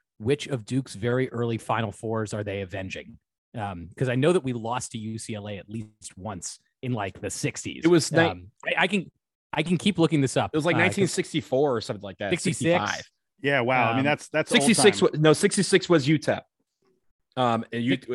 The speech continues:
Speaker 2: we lost to,
Speaker 1: No,
Speaker 2: uh,
Speaker 1: sorry.
Speaker 2: I wanna say we
Speaker 1: We
Speaker 2: lost to
Speaker 1: lost
Speaker 2: Kentucky.
Speaker 3: Well, we
Speaker 1: Um,
Speaker 3: lost to
Speaker 1: we
Speaker 3: Kentucky, and then Kentucky lost to utep in the, in the, the
Speaker 2: Yep.
Speaker 1: We
Speaker 3: first
Speaker 1: lost.
Speaker 3: Yeah.
Speaker 1: All right. I, I, I,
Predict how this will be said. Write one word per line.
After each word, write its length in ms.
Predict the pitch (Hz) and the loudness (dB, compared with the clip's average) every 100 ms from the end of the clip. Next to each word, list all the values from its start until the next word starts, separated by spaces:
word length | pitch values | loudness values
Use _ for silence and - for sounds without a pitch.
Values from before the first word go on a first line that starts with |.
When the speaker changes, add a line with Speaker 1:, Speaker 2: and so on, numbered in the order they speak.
| 110 | -4
Speaker 2:
we 120 | 123 | -2
lost 320 | 135 131 - | 0 -2 -2
to, 160 | - 127 | -2 0
Speaker 1:
No, 120 | 123 | 4
Speaker 2:
uh, 40 | 170 | 4
Speaker 1:
sorry. 220 | - 156 | 4 4
Speaker 2:
I 20 | |
wanna 120 | 143 | 2
say 80 | 143 | 0
we 60 | 131 | 2
Speaker 1:
We 60 | 175 | 2
Speaker 2:
lost 80 | 175 | 4
to 40 | |
Speaker 1:
lost 180 | 160 160 | 2 2
Speaker 2:
Kentucky. 260 | 131 - - 151 _ | -2 -6 -18 -20 _
Speaker 3:
Well, 120 | 156 156 | 2 4
we 60 | |
Speaker 1:
Um, 60 | 170 | 6
Speaker 3:
lost 160 | 185 - | 4 2
to 40 | |
Speaker 1:
we 20 | |
Speaker 3:
Kentucky, 340 | 147 156 190 165 | 2 4 4 2
and 60 | |
then 80 | 147 | 0
Kentucky 380 | 147 139 165 156 | 0 0 0 2
lost 200 | 143 135 | 0 0
to 60 | 139 | -4
utep 400 | 139 - 127 127 | -6 -4 -4 -4
in 100 | 123 | -2
the, 240 | 117 104 _ _ | -4 -6 _ _
in 140 | 120 | -6
the, 220 | 113 107 104 | -4 -4 -4
the 100 | 120 | -4
Speaker 2:
Yep. 200 | 117 - - - - | -4 -4 -10 -16 0
Speaker 1:
We 120 | 147 | 2
Speaker 3:
first 80 | 170 | 4
Speaker 1:
lost. 380 | 170 151 151 - | 4 2 2 -2
Speaker 3:
Yeah. 80 | - | -2
Speaker 1:
All 60 | 135 | 0
right. 160 | 117 - | -4 -6
I, 100 | 131 | -6
I, 380 | 135 131 135 - | -6 -6 -8 -6
I, 120 | 135 | -8